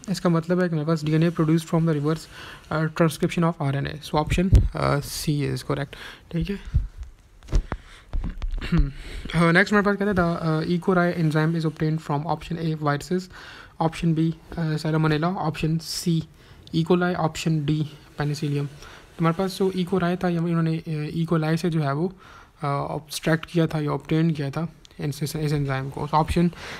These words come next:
uh, C is correct। एमसीक्यू फ़ोर्टी फ़ोर में कहता था पीसीआर। अब पीसीआर, uh, में denaturation, primer annealing, extension, कहते थे order of the processing of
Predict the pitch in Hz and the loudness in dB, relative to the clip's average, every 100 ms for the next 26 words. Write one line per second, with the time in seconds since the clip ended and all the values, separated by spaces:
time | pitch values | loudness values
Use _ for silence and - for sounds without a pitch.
0 | - - 143 139 - 156 135 131 - 131 | 2 6 8 6 4 4 4 2 2 8
1 | 127 - - - - - - 165 170 214 | 10 10 8 0 6 6 6 4 10 8
2 | 214 208 185 185 196 196 196 175 180 165 | 8 4 4 2 0 2 0 0 -2 -2
3 | 175 151 143 135 - 165 - 180 - 202 | 0 0 0 -6 -8 -6 0 0 4 2
4 | 196 170 151 151 - 151 156 160 156 151 | 2 -2 -2 -4 -4 -2 0 0 2 2
5 | 165 165 170 185 185 185 175 175 151 160 | 4 2 4 2 4 2 2 2 2 2
6 | 156 160 160 175 175 160 - 156 151 147 | 2 2 4 2 2 -4 -4 -2 0 -2
7 | 147 - - - - - 180 180 151 156 | -4 -6 -14 -18 -10 2 4 6 6 6
8 | 180 180 180 165 165 156 180 156 | 4 0 -4 0 0 2 0 0